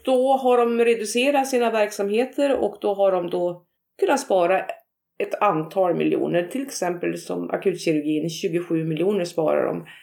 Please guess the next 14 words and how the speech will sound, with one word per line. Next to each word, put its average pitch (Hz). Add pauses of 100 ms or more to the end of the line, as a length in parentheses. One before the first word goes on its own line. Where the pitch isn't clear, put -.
(140)
Det, 262
det 277
de 277
aldrig 277
tar 311
med 339
i 262
de 202
här, 190
äh, -
besparingarna, 190
det 185
är 214
ju 247